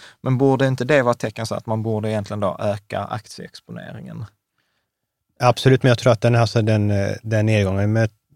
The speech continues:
Speaker 2: om vi nu säger att vi leker med tanken att det ska,
Speaker 1: Mm.
Speaker 2: ska, borde gått ner sextio procent för
Speaker 1: Mm.
Speaker 2: att få en, eh, normal värdering.
Speaker 1: Mm.
Speaker 2: Eh, redan den resan ner till trettio procent innan de,
Speaker 1: Mm.
Speaker 2: sätter igång det här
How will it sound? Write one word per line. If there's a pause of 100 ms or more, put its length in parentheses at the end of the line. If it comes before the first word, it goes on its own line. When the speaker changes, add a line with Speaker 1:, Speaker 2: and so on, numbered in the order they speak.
(100)
Speaker 2:
om
vi
nu
säger
att (120)
vi
leker
med
tanken
att
det
ska,
Speaker 1:
Mm.
Speaker 2:
ska,
borde
gått
ner
sextio
procent
för
Speaker 1:
Mm.
Speaker 2:
att
få
en,
eh,
normal
värdering. (220)
Speaker 1:
Mm. (380)
Speaker 2:
Eh, (600)
redan
den
resan
ner
till
trettio
procent
innan
de, (300)
Speaker 1:
Mm. (320)
Speaker 2:
sätter
igång
det
här